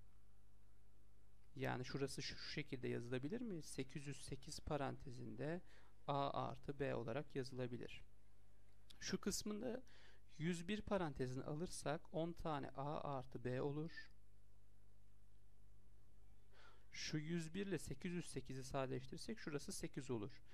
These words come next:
Yani on tane A artı B sayısı sekiz A artı sekiz B'dir.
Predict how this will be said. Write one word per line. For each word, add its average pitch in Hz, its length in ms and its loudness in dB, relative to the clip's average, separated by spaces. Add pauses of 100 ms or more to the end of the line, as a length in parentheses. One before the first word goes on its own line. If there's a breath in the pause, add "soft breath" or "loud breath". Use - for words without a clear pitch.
(320 loud breath)
Yani 151 300 4
on 170 280 2
tane 170 420 0
A 151 420 2
artı 131 320 -2
B 131 180 4
sayısı 143 840 0 (360 loud breath)
sekiz 156 560 -2
A 139 240 2
artı 139 760 2 (260)
sekiz - 760 -2 (220)
B'dir. 110 480 0